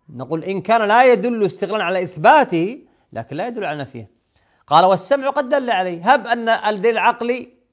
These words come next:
تعذر هنا، لم يستقل بإثبات الغضب، بإثبات المجيء، بإثبات الوجه، لا يستقل بها، لكن لا ي-، لا ينفيها. طيب،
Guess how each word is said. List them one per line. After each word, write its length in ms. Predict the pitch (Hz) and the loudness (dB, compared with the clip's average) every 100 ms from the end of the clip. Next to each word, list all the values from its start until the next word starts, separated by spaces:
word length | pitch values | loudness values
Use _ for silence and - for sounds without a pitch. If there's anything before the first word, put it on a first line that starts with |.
| _ | _
تعذر 460 | 202 185 175 131 127 | 0 2 2 -2 -6
هنا، 260 | 117 98 92 _ _ _ _ - | -6 -14 _ _ _ _ _ -2
لم 220 | 202 208 | 0 0
يستقل 400 | 180 - 180 196 | -4 -6 -8 -6
بإثبات 400 | 170 147 175 170 | -8 -4 -4 -4
الغضب، 340 | 139 143 113 _ _ _ | -4 -4 -6 _ _ _
بإثبات 380 | 123 123 160 151 | -16 -8 -8 -8
المجيء، 440 | 139 131 131 120 _ | -10 -10 -10 -14 _
بإثبات 400 | - - 147 143 | -20 -10 -8 -8
الوجه، 320 | 139 143 - _ _ _ _ _ _ _ _ _ | -6 -6 -6 _ _ _ _ _ _ _ _ _
لا 140 | 175 190 | 2 2
يستقل 460 | 185 170 - 139 | 2 -4 -4 -6
بها، 220 | 117 104 | -6 -8
لكن 220 | 98 139 175 | -8 -6 0
لا 120 | 220 | 2
ي-، 180 | 220 202 | 2 0
لا 140 | 220 | 0
ينفيها. 400 | 190 139 120 95 _ _ _ _ _ _ _ _ - | 0 -6 -10 -12 _ _ _ _ _ _ _ _ -6
طيب، 140 | 165 | -6